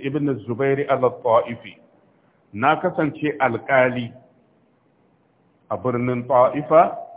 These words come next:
ta gefen Abdullah bin Zubair, domin a lokacin an samu rikicin siyasa tsakanin Yazid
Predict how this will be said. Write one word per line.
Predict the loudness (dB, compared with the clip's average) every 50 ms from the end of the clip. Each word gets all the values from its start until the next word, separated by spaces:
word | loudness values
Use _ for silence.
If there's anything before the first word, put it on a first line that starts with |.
| -20 -20 -20 _ _ _ _ _ _ _ _ _ _
ta | 0 0
gefen | 2 4 4 4 4 4 4 4 2 2 2 2 0 -4 -4 -6
Abdullah | -6 -6 -4 -2 -2 -2 -2 -2
bin | -4 -10 -12 -12 -14
Zubair, | -10 -8 -6 -8 -8 -10 -16 _ _
domin | -14 -10 -8 -6
a | -6
lokacin | -6 -6 -8 -8 -10 -10 -8 -8 -6 -6 -8 -12 -16 _ _ _ _ _ _ _
an | -6 -6 -2
samu | 0 -2 -2 0 -4
rikicin | -8 -10 -12 -16 -12 -10 -8 -8 -8 -6
siyasa | -4 -2 0 0 0 -2 -4 -8 -12 -12 -12 -18 _ _ _ _ _ _ _ _ _ _ _ _ _ _ _ _ _ -8
tsakanin | -8 -2 0 2 2 2 2 -2 -4 -4 -4
Yazid | -4 -6 -6 -8 -10 -8